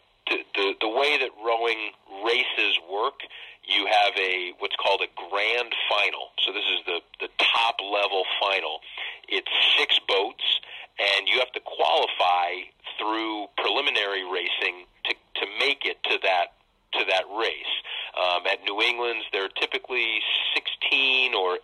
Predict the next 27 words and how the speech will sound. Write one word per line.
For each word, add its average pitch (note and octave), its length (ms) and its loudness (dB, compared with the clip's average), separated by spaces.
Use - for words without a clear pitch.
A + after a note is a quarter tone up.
eighteen A2+ 720 -2
boats A2 340 0
that G2 160 0
enter. G2 320 -2
Only B2+ 360 0
the A#2 100 0
top A2+ 280 4
six G#2 260 0
race G2+ 300 2
in F#2+ 80 -4
that F2 180 -2
final. E2+ 400 -2
Um, E2+ 400 2
so F#2 160 4
we G2 140 2
have G2 180 2
to F2+ 80 -8
get G2 180 0
into G#2 200 0
that G2+ 260 2
group, C#3 320 -4
um, E2+ 400 -4
and G2 160 -10
the F#2 160 -6
same G#2 240 -6
at G2 160 -12
the G2 160 -10